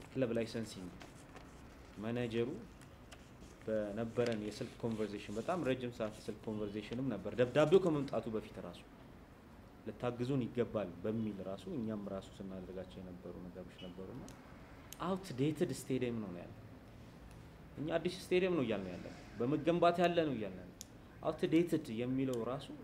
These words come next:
ምን ያህል ሞራል የሚነካ እንደሆነ ማሰብ ይቻላል። እና በዛ ደረጃ ነበር የነበረን ኮንቨርሴሽንም። ያው ሁሉንም ነገር ስለማንለው ነው እንጂ፣ እ፣ ከዚህም ወጥተን ሌላም ነገር ብለናል። ምንድን ነው ግብጽ ስለሆነች ነው አይነት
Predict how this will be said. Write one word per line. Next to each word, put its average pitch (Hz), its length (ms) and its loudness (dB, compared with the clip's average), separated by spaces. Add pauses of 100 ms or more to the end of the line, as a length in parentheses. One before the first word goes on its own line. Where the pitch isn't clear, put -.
ምን 123 180 0
ያህል 135 220 4
ሞራል 120 380 6
የሚነካ 104 420 -4
እንደሆነ 95 280 -6 (840)
ማሰብ 98 380 -8
ይቻላል። 95 460 -6
እና - 200 -6
በዛ 123 200 0 (100)
ደረጃ 117 360 0
ነበር 90 320 -10
የነበረን 95 520 -8
ኮንቨርሴሽንም። 95 760 -8 (720)
ያው 131 160 4 (100)
ሁሉንም 202 440 6
ነገር 165 220 6
ስለማንለው 123 680 2
ነው 107 140 -2
እንጂ፣ 107 160 -4 (880)
እ፣ - 80 -4 (640)
ከዚህም 190 440 4
ወጥተን 135 360 4
ሌላም 143 300 8
ነገር 113 280 2
ብለናል። 87 400 -6 (120)
ምንድን 123 360 -2
ነው 98 120 -6
ግብጽ 139 320 0
ስለሆነች 160 480 -2
ነው 175 160 0 (120)
አይነት 117 320 0